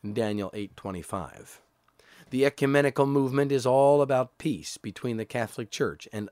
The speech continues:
other communions. These churches don't think very deeply. They only think superficially.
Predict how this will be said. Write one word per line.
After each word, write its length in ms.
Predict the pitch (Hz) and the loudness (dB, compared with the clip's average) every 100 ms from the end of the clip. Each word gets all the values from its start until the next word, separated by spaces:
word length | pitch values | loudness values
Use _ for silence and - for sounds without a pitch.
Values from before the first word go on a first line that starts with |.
| - | -6
other 260 | 117 101 | -6 -4
communions. 960 | 95 - 107 117 113 73 57 55 - - _ _ _ _ - - | -8 -10 -8 -6 -8 -10 -18 -20 -20 -20 _ _ _ _ -20 -14
These 340 | 120 139 143 - | 0 2 2 0
churches 460 | - 120 - 110 | -2 -2 -2 -8
don't 320 | - 117 107 | -2 -4 -4
think 240 | - 165 - | -4 -6 -6
very 240 | 92 82 | -8 -8
deeply. 500 | 82 92 - 110 139 _ _ _ _ _ - | -8 -10 -4 -2 -2 _ _ _ _ _ -2
They 120 | 139 | 0
only 260 | 170 185 170 | 2 0 -2
think 280 | - 156 127 | -2 -6 -6
superficially. 880 | - 143 - - 110 80 67 - | -6 -6 -6 -6 -8 -8 -16 -20